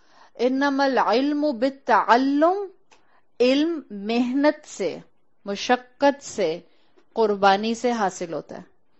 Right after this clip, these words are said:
और अगर हम सहाबा की जिंदगियों को देखें और अपनी ये छोटी सी कुर्बानी देखें, तो इसको तो कुर्बानी कहते हुए भी शर्म आती है। But somehow, बहरहाल, हमारी अपनी जिंदगियों में ये एक कोशिश है अल्लाह के रास्ते पर।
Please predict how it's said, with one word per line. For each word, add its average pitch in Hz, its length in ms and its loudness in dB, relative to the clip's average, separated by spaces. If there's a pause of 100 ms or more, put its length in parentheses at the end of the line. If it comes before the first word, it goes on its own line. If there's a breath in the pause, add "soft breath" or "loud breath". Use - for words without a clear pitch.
(540 soft breath)
और 233 100 4
अगर 247 260 2
हम 254 300 -2
सहाबा 262 400 0
की 277 140 -6
जिंदगियों 262 480 -4
को 285 100 -4
देखें 254 320 -2
और 277 100 0
अपनी 254 440 -2
ये 269 360 0 (100)
छोटी 277 320 -2
सी 302 180 -4
कुर्बानी 240 560 -2
देखें, 240 500 -2 (400 soft breath)
तो - 60 0
इसको - 260 -4
तो 269 140 -2
कुर्बानी 226 480 2
कहते 214 300 -2
हुए 233 140 -2
भी 226 140 -6
शर्म 175 360 -8
आती 170 260 -14
है। 202 200 -16 (440)
But 247 120 -4
somehow, 240 560 2
बहरहाल, 226 520 2
हमारी 202 300 0
अपनी 233 300 -2
जिंदगियों 214 500 -4
में 294 240 0 (320 loud breath)
ये 226 120 -2
एक 247 240 -2
कोशिश 247 520 0
है 247 100 2
अल्लाह 190 320 -2
के 185 160 -6
रास्ते 170 380 -8
पर। - 220 -18